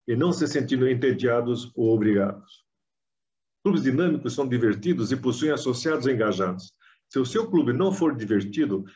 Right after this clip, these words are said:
peça sugestões aos associados para mudar a situação e torná-lo mais vibrante. Reforçar o companheirismo,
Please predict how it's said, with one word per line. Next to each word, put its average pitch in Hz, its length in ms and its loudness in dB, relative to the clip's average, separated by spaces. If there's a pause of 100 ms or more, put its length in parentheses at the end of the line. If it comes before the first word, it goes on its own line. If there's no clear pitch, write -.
(140)
peça 220 280 0
sugestões 151 800 0
aos 127 260 2
associados 117 640 0
para 123 200 0
mudar 131 300 0
a 131 40 0
situação 113 520 -2
e 151 80 0
torná-lo 147 420 0
mais - 180 -2
vibrante. 131 540 0 (720)
Reforçar 160 520 -2
o 165 80 -2
companheirismo, 127 800 -2